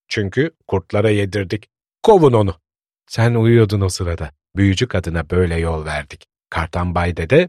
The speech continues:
benimle bir hafta konuşmadı. Başkasının yanında adamı güç durumda bıraktım diye gücenmiş bana. Ama gene de iyi insanlar, böyleleri az bulunur. "Eh,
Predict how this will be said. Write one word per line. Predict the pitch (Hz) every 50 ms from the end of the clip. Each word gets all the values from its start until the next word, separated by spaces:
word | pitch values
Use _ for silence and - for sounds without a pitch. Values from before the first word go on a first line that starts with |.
| - -
benimle | 92 85 92 95 92 92 90 85 -
bir | 143 151
hafta | 123 - - - - 90
konuşmadı. | - 87 82 82 - - 80 78 - - _ _ _ _ _
Başkasının | - 90 - - - 87 - - 90 92
yanında | 92 95 92 90 92 92 92 90 - - - -
adamı | 95 82 90 90 92 90 87
güç | - 95 - - -
durumda | 90 85 85 90 90 87 80
bıraktım | 85 90 87 - - - 175 170 120
diye | 98 98 110
gücenmiş | 123 120 104 - 104 95 92 90 90 - - -
bana. | 98 90 87 - - _ _ _ _ _ _ -
Ama | 285 226 87
gene | 85 123 110 - 67 69
de | 80 80
iyi | 85 87 85 85
insanlar, | 82 82 - - 85 82 85 82 82 80 - - - _ _ _ -
böyleleri | 92 87 78 80 78 78 76 82 - -
az | 101 101 98 - - 76
bulunur. | 78 73 76 76 78 - - _ _ _ _ _ _ _ -
"Eh, | 135 -